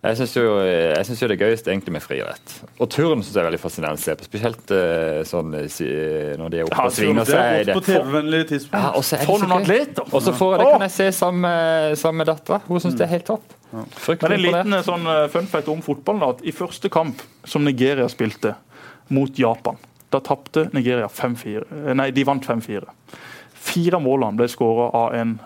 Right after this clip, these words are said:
Speaker 2: ved navn Etebo, som var på hånda til flere norske klubber i vinter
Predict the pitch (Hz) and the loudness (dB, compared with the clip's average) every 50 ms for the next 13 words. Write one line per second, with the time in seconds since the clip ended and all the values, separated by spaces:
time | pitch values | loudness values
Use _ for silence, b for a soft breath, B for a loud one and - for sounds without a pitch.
0 | - 185 - 127 120 120 117 120 123 - 135 120 - - 131 131 113 110 92 - | -12 -4 0 0 2 2 2 0 0 -2 -2 -2 2 2 0 0 0 -6 -12 -12
1 | _ _ _ _ _ _ _ _ _ _ - - - - 202 262 330 220 - - | _ _ _ _ _ _ _ _ _ _ -8 -4 2 2 2 2 0 -4 -8 -10
2 | _ _ _ _ - - 156 190 - - - - 143 165 165 113 107 - - 139 | _ _ _ _ -2 0 0 0 2 0 2 2 2 0 0 -4 -2 0 -2 -2
3 | 143 - - - - - 156 170 185 156 123 120 120 120 - - 151 127 - 131 | -2 -2 -8 -6 0 2 2 2 2 2 0 0 0 -2 -2 -4 -4 -2 0 -2
4 | 113 107 120 131 135 - - b b b b b 131 123 127 123 120 _ _ _ | 0 2 2 0 0 -2 -8 b b b b b 0 0 0 0 -2 _ _ _
5 | - 135 131 147 - - - 220 | -2 -2 -2 0 0 0 0 0